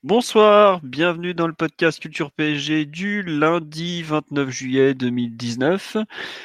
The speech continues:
Nous allons revenir ce soir sur le match amical de samedi contre l'Inter Milan. On va évoquer forcément le Trophée des Champions qui arrive. On enchaînera ensuite sur la partie mercato de l'émission avec l'arrivée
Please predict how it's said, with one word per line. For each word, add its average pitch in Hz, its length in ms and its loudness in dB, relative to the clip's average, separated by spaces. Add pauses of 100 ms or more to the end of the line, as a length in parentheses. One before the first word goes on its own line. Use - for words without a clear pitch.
(400)
Nous 202 600 4
allons 185 200 4
revenir 175 400 0
ce - 160 -8
soir 170 380 0
sur - 220 -2
le 170 100 2
match 165 320 0
amical 160 520 4
de 143 140 0
samedi 160 800 -2
contre 139 400 -4
l'Inter 127 480 0
Milan. 175 540 2
On 190 180 -2
va 123 140 4
évoquer 131 400 2
forcément 143 480 0
le 139 60 -4
Trophée 139 300 -2
des 135 100 0
Champions 123 420 -6
qui - 160 -2
arrive. 170 680 2
On 139 200 0
enchaînera 147 520 4
ensuite 165 600 2
sur - 260 4
la 131 100 8
partie 135 340 -2
mercato 143 400 0
de 127 60 -4
l'émission 131 400 -2
avec 156 260 0
l'arrivée 135 540 2